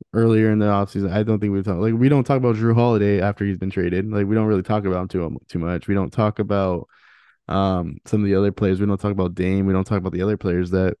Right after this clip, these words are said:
quote unquote, were linked to the Clippers. Just this one's constantly linked. And even when I choose to give up, he's, he's always in the news.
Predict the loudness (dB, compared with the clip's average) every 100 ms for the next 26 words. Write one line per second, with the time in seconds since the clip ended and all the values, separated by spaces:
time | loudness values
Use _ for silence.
0 | -8 -2 -2 0 -4 -4 -6 -6 -8 -10
1 | -4 -4 -2 -4 -4 -6 -4 0 0 2
2 | 0 0 2 2 2 0 0 2 2 0
3 | -4 -4 -2 -2 0 0 -2 -4 -8 -14
4 | -2 0 2 0 2 2 0 -2 -6 -8
5 | -8 -8 -14 -10 -4 0 2 2 2 0
6 | -2 -2 -4 -6 -12